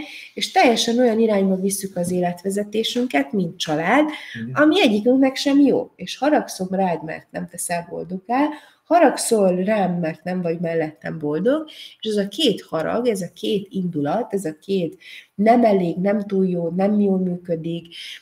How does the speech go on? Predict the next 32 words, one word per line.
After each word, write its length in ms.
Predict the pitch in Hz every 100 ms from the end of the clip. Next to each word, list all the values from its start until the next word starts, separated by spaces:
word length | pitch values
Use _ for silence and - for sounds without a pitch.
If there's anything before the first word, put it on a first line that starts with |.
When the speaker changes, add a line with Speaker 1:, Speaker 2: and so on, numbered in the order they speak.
| _
Speaker 1:
de 260 | 233 302
már 260 | 269 240 226
csak 240 | 226 208
a 40 | 196
gyerekek 520 | 196 190 180 180 -
miatt, 340 | 180 175 170
csak 220 | - 277 262
ameddig 420 | 226 202 190 196
felnő, 460 | - 180 175 175
csak 220 | 175 269 254
ameddig 380 | 214 196 185
lediplomázik, 960 | 190 175 175 175 180 180 175 170 180 -
na 160 | 277
hát 260 | 285 254 247
akkor 260 | 226 - 202
most 200 | 196 190
már 100 | 185
jön 140 | 185
az 160 | 180 180
unoka, 340 | 175 170 185
már 260 | 226 285 262
öregek 380 | 226 202 202 -
vagyunk 340 | 190 185 -
az 140 | 180
egészhez. 600 | 185 185 190 - 185 180 - - -
Speaker 2:
Igen. 280 | 120 113 123 135
Speaker 1:
Az 160 | 240 285
én 200 | 294 247
Gézám, 420 | 240 208 208 208
a 60 |
Lajosom, 560 | 196 190 185 - 180 180
a 280 | 165 170